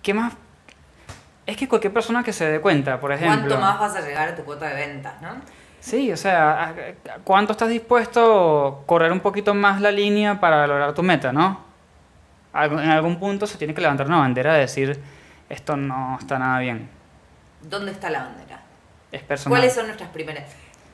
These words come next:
Speaker 1: Es personal, pero como todo lo personal, lo, tus, tus, eh, eh, tus pensamientos personales, digamos, tus límites personales,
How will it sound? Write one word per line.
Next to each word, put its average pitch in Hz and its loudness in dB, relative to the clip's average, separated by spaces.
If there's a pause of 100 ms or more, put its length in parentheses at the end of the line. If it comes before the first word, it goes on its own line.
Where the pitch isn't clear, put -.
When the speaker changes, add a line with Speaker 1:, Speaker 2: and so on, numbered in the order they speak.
(480)
Speaker 1:
Es 180 -2
personal, 196 0 (760)
pero 170 2 (400)
como 151 2
todo 156 2
lo 170 2
personal, 180 0 (640)
lo, 156 -4
tus, - -2
tus, 247 4
eh, - -16
eh, 151 0 (100)
tus 147 -8
pensamientos 165 0
personales, 156 2
digamos, 160 0
tus 160 -6
límites 180 -6
personales, 170 -2